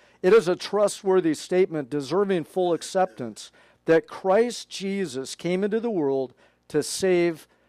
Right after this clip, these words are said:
righteous, good people." No, to save sinners, "among whom I am" what? "Foremost of all." Okay, if that's in the Bible, I would believe that Paul is the worst sinner that's ever lived.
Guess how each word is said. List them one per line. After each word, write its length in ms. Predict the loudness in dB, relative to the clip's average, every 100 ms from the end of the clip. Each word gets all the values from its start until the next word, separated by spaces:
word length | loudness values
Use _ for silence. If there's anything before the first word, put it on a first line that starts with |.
| _ -8
righteous, 640 | 0 2 2 -2 -8 -8
good 320 | -2 -2 -2
people." 360 | -6 -8 -6 -2
No, 220 | 2 2
to 180 | 0 -4
save 360 | 2 4 4
sinners, 580 | 2 -2 0 -4 -8 -20 _ _ _ _ _ _ _ _ _ _ _ _ -2
"among 420 | 0 4 4 4
whom 360 | 2 0 0 -2 -4
I 200 | -2 0
am" 260 | 0 -2
what? 340 | -2 -2 -2 -8
"Foremost 640 | -12 -10 -10 -10 -10 -10
of 140 | -10 -8
all." 260 | -10 -12 _ _ _ _ _ _ _ _ _ _ _ _ _ _ -8
Okay, 300 | 0 2 2 _ _
if 160 | -2 4
that's 320 | 2 2 -4
in 140 | -2
the 60 | 0
Bible, 600 | 4 4 4 2 -2 -2 2
I 160 | 2
would 280 | 2 -4 -2
believe 800 | 0 0 0 -2 -2 -6 -10 -20 _ _ _
that 180 | 2 2
Paul 300 | 4 4 4
is 160 | 2 0
the 100 | -4
worst 300 | -2 -4 -6
sinner 260 | -6 -4
that's 240 | -6 -6 -6
ever 200 | -6 -8
lived. 360 | -10 -12 _